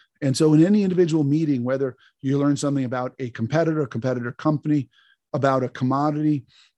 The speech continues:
it's something that is constantly building. It is a huge amount of time and effort investment, Meb. You have to constantly reinvest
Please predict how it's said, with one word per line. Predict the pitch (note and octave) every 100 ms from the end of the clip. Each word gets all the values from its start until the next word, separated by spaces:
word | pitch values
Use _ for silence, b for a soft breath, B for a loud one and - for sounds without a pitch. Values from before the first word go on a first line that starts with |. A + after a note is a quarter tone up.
| _ _ -
it's | D3 -
something | F#3 E3+ E3+
that | D#3
is | C#3+ -
constantly | - E3+ D#3 D#3+ D3
building. | C#3 D3+ C3 A2+ b b b -
It | F3
is | F3+ D3
a | C#3+
huge | B2+ F3+ E3+ D3+
amount | D3 C#3+
of | A#2
time | - D3 D3+
and | C3+
effort | C3+ D#3 C3+
investment, | A#2+ C#3 - D#3 D#3
Meb. | E3
You | C#3+ C#3
have | C3
to | - B2+ b b b -
constantly | - F#3 F3 F3+ D#3+
reinvest | D3 D#3 C#3 A#2+ - A2 -